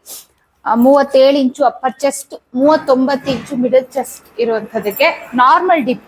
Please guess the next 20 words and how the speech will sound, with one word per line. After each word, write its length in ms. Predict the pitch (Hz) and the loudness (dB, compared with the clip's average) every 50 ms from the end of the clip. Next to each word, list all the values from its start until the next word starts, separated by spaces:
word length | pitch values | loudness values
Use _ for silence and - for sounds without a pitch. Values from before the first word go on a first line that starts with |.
| _ - | _ -4
ಹೆವಿ 240 | 240 240 240 294 | -2 0 0 0
ಡೀಪ್ 260 | 294 311 294 269 - 269 | -2 -2 -4 -4 -4 -4
ಅಲ್ಲ, 160 | 262 277 320 415 415 - | -2 0 -2 -2 -2 -2
ಕಡಿಮೆ 320 | - 269 254 254 285 302 294 | -2 -2 0 2 2 2 0
ಡೀಪ್ 260 | 226 262 262 - - | 0 -4 -4 -2 -2
ಅಲ್ಲ, 120 | - 202 196 190 233 | -2 -2 -2 0 2
ನಾರ್ಮಲ್ 440 | 277 285 302 330 320 330 339 330 277 | 2 4 4 2 2 2 2 0 0
ಡೀಪ್ 280 | 208 247 233 - - | -2 -4 -6 -4 -4
ಇಟ್ಟು 300 | 208 208 - 349 359 - _ _ _ _ | -6 -4 -6 -8 -12 -12 _ _ _ _
ಶೋಲ್ಡರ್ 240 | - 269 254 247 233 | -4 -2 -2 -2 -2
ಡ್ರಾಪ್ 260 | 226 269 277 269 269 - | -2 -2 -2 -2 -2 -2
ಆಗ್ದಿರೋ 400 | 233 247 262 254 220 269 - 226 | 0 0 0 -2 -4 -4 -4 -4
ಹಾಗೆ, 340 | 226 202 185 180 - - - _ _ _ _ _ _ - - _ - - - - | -4 -8 -8 -8 -10 -12 -14 _ _ _ _ _ _ -20 -20 _ -20 -12 -2 0
ಆ, 120 | 220 226 | 0 0
ಸ್ವಲ್ಪ 280 | 220 - 247 233 240 240 | 2 2 0 2 2 4
ಇವ್ರದ್ದು 280 | 233 240 233 214 214 233 | 4 4 4 4 2 -2
ಹ್ಯಾಂಡ್ 420 | 226 233 220 220 233 262 277 285 | 0 0 0 0 2 0 0 0
ಸ್ವಲ್ಪ 220 | - 233 208 - | -2 -6 -4 -4
ದಪ್ಪ 260 | 202 180 180 - _ 208 | -4 -6 -6 -4 _ -2
ಇದೆ, 340 | 196 196 190 220 254 - | -2 0 0 -2 -4 -6